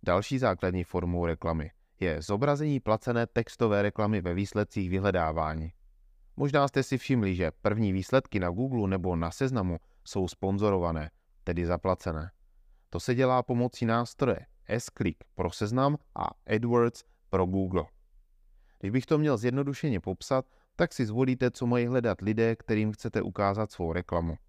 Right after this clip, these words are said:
Například naši kadeřníci budou zajímat hledání spojené se slovy jako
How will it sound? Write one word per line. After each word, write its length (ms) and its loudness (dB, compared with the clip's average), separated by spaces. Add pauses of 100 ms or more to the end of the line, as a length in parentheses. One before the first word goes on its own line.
(320)
Například 500 -2
naši 280 -2
kadeřníci 640 -2 (220)
budou 200 2
zajímat 420 0
hledání 580 0
spojené 500 0
se 140 -6
slovy 300 0
jako 280 -2